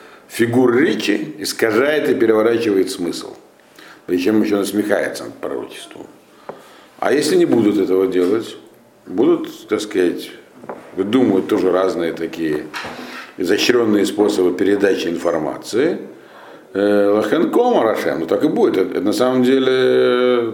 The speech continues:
то, что говорил Всевышний, так? Э, тем не менее, он говорит, нет, если вы бо-, не, то есть, пос-, поскольку это трудно отличить, то, э,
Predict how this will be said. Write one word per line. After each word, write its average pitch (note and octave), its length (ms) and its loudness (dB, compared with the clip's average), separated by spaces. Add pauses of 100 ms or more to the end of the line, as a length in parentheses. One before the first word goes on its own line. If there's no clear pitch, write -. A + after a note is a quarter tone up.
(120)
то, A2 100 -4
что B2 160 -2
говорил E3+ 380 4
Всевышний, D2 580 -8
так? - 280 -4 (1080)
Э, G2 480 0 (1500)
тем B2+ 220 2
не C3+ 100 6
менее, D#3+ 320 4
он C3 120 4
говорит, A#2 380 2
нет, G#2+ 240 0 (300)
если B2+ 380 2
вы B2 160 4
бо-, A#2+ 300 0
не, B2 300 -2 (400)
то A2+ 80 0
есть, - 220 -4
пос-, - 180 -2
поскольку A#2+ 520 2
это - 160 0
трудно G#2+ 560 2
отличить, C#3+ 600 -8
то, A#2 320 -2 (600)
э, G#2+ 320 0